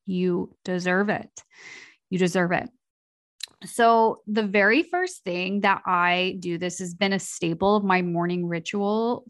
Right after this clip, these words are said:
for the last three years, is to sleep with my phone on airplane mode.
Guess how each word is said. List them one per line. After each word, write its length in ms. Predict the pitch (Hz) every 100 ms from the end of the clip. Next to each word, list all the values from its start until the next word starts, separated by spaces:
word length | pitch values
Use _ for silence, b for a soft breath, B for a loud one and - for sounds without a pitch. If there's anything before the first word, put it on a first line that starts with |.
| _
for 300 | 180 180 180
the 160 | 180 185
last 420 | 180 175 175 - B B B B _
three 500 | 220 202 240 294 294
years, 560 | 220 196 196 175 180 175
is 220 | 214 -
to 80 | 196
sleep 380 | - - 240 254
with 120 | 269
my 160 | 262 247
phone 260 | 226 190
on 160 | 190 185
airplane 460 | 180 165 - 170
mode. 340 | 175 117 -